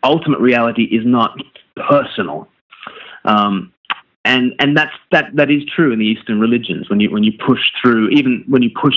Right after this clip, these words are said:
through the, the millions of Hindu deities, actually Brahman above it all is, is an impersonal one. Um, or within Buddhism, again, it's, it's a, a non-theistic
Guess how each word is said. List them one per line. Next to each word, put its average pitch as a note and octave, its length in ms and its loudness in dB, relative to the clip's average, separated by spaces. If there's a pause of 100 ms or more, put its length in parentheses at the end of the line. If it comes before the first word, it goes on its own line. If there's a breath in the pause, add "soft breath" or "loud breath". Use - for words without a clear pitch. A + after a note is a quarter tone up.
(140)
through C3 180 4
the, A2+ 200 0
the G#2+ 80 2
millions A2+ 640 2
of F#2+ 80 -2
Hindu F#2+ 320 0
deities, F2 600 -2
actually G2+ 320 0
Brahman G2+ 680 0 (180 loud breath)
above G2+ 320 0
it G2+ 80 -4
all F#2 280 0
is, F#2+ 280 0
is G2+ 160 0
an G2+ 100 -2
impersonal F#2 800 -2
one. E2 460 -6 (640 loud breath)
Um, F#2 280 2
or A2+ 240 2
within A#2+ 380 2
Buddhism, C#3 560 0 (180 loud breath)
again, G#2 640 0 (220)
it's, - 300 -6
it's - 240 0 (220)
a, F2+ 80 0 (260)
a B2+ 80 2
non-theistic A#2 880 0